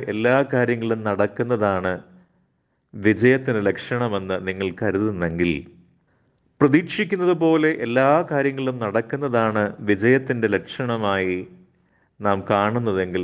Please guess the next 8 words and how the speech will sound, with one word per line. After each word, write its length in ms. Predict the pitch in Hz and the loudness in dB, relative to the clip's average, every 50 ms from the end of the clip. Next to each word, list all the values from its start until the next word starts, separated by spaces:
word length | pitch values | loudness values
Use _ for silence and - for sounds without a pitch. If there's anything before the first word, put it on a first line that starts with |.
| 85 | -4
ക്രിസ്തു 420 | 90 - 135 139 135 - - - 151 147 - | -4 -2 -2 -2 -2 -4 -4 -4 -4 0 2
ഒരുപക്ഷെ 520 | 120 117 120 123 120 - - - 117 107 101 - - | 2 2 2 2 0 -2 -2 0 0 2 2 0 -2
നമ്മളെ 340 | 113 104 101 101 101 98 | -6 -4 -4 -2 -2 -2
നിരാശപ്പെടുത്തിയേക്കാം. 1200 | 95 95 90 90 92 95 - - - - - - 87 87 - - 85 82 82 80 - - 85 80 76 - _ _ _ _ _ _ _ _ _ _ _ _ _ _ | 0 0 2 2 2 2 0 -2 -4 -4 -2 -2 -4 -4 -4 -4 -2 0 0 0 -2 -6 -12 -12 -14 -16 _ _ _ _ _ _ _ _ _ _ _ _ _ _
കാരണം 400 | - 107 101 95 95 101 98 87 78 - - - _ _ _ _ _ _ _ _ _ _ _ _ _ _ _ _ _ - | 0 2 2 2 2 0 -2 -4 -6 -8 -14 -20 _ _ _ _ _ _ _ _ _ _ _ _ _ _ _ _ _ 2
യഹൂദന്മാർ 720 | 123 127 120 147 151 170 175 165 170 165 160 156 147 143 135 139 | 4 6 6 6 6 4 2 2 2 2 4 4 4 2 0 -2
പ്രതീക്ഷിച്ചിരുന്നത് 960 | 127 139 113 110 127 139 147 139 - 156 - 151 147 135 135 131 131 135 | -4 -4 -2 0 0 0 0 -2 -6 -10 -8 -6 -6 -6 -4 -2 -2 -2
പോലെയുള്ള 680 | 127 127 123 117 117 113 113 117 113 110 104 104 104 104 | 0 2 4 4 4 6 4 4 2 2 2 0 2 2